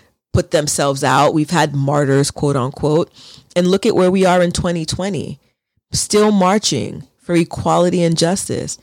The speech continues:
That's so crazy to me that we're in this new millennium and we are still fighting for basic rights. We are still fighting for our lives, literally.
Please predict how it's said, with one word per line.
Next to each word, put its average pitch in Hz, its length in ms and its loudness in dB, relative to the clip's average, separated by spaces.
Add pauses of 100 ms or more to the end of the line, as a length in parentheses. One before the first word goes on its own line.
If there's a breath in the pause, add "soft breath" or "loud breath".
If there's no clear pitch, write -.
(300 soft breath)
That's 202 220 0
so 214 240 2
crazy 214 640 0
to 147 140 -4
me 110 220 -4
that 110 180 0
we're 180 200 0
in 202 100 0
this 180 180 -4
new 175 360 2
millennium 180 800 0 (420)
and 175 180 2
we 190 160 0
are 180 140 2
still 151 800 0 (300 soft breath)
fighting 139 840 0 (160 soft breath)
for 151 440 2
basic 156 720 -2
rights. - 680 -4 (440 soft breath)
We 180 180 2
are 175 80 4
still 190 500 2
fighting 156 800 0 (160)
for - 460 0
our 147 160 4
lives, 147 580 -2
literally. 160 560 -4